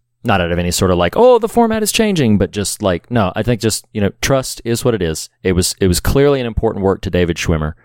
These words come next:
It's clearly something that the people who were involved approached sensitively and honestly and did their very best to illuminate a vital, uh, situation. And, and, um,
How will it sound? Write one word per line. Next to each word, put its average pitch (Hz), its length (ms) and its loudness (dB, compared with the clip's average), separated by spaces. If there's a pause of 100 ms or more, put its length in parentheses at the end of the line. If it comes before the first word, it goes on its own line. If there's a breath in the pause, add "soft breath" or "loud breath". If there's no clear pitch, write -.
(800 soft breath)
It's - 200 -2
clearly 104 640 2
something 92 480 -2
that 85 340 0 (120)
the 92 100 -2
people 101 400 2
who 95 80 4
were 87 140 2
involved 90 640 0 (320 soft breath)
approached 90 460 -2
sensitively 101 720 0
and 90 100 -4
honestly 90 840 0
and 85 160 -4
did 87 180 -2
their 87 140 0
very 95 300 2
best 82 400 -2
to 85 340 0 (100)
illuminate 92 840 0 (340 soft breath)
a 95 80 2
vital, 87 600 -2 (380)
uh, 80 560 -2
situation. 80 880 -2
And, 76 440 -6
and, 76 360 -12
um, 73 520 -8